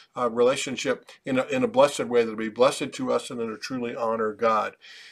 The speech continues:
And then he just talks about, um, just the realities of our world, that in our world, um, because there are problems in this world,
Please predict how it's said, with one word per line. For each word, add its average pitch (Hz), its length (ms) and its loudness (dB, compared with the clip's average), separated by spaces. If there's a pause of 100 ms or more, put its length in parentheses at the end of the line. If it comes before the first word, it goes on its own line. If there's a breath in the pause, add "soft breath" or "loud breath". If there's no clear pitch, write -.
(100)
And 139 160 0
then 208 140 2
he 214 80 0
just 175 240 -6
talks - 320 0
about, 117 460 2 (200)
um, 123 340 0 (120)
just 156 220 0
the 170 60 -2
realities 139 580 4
of 127 160 0
our 127 160 2
world, 127 420 -2
that 123 140 -4
in 165 120 0
our 143 200 6
world, 131 480 0 (320 loud breath)
um, 120 320 2 (160)
because 160 320 -2
there 160 100 4
are 127 60 4
problems 123 420 4
in 123 140 -6
this 117 260 -6
world, 120 400 2